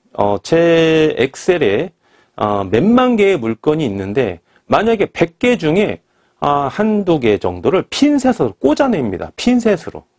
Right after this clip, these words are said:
그 물건을 여러분께 다 브리핑 드리는 게 아니에요. 백 개 중에 한두 개 핀셋을 꽂아냅니다. 핀셋을. 그러면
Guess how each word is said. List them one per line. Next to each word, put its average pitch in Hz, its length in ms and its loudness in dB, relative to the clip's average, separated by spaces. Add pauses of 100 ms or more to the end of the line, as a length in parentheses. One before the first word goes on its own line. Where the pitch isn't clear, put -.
(140)
그 - 140 2
물건을 202 540 0
여러분께 135 440 0
다 - 340 -6
브리핑 190 380 -2
드리는 143 240 2
게 240 80 2
아니에요. 120 600 -2 (360)
백 - 320 -2
개 254 160 2
중에 233 240 2
한두 285 540 2
개 247 200 2
핀셋을 202 680 0
꽂아냅니다. 147 800 -2
핀셋을. 160 560 -2 (400)
그러면 170 400 2